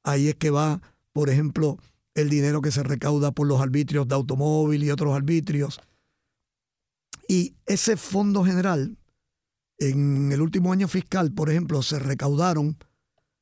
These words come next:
algo más de trece mil millones de dólares.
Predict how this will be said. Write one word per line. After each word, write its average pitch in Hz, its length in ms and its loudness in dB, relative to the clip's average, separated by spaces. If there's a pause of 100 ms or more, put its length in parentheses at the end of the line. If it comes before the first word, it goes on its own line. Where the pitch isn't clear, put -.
(100)
algo 180 240 2
más 185 200 2
de 170 140 2
trece 160 460 0
mil 170 180 2
millones 143 380 0
de 110 100 -4
dólares. 113 460 -10